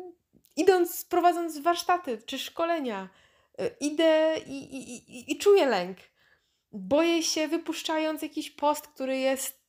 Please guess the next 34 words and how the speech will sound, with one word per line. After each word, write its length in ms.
nie 280
wiem, 280
kontrowersyjne, 920
albo 240
boję 340
się 380
idąc 400
czasem, 420
no 80
dobra, 200
na 100
randki 300
już 100
się 160
totalnie 420
nie 120
boję, 280
ale 260
o, 220
trzy 160
lata 200
temu 220
jak 140
zaczęłam, 440
to 120
przecież 240
bałam 300
się 140
strasznie 420
chodząc 340
na 80
randki, 320
czułam 340
lęk 280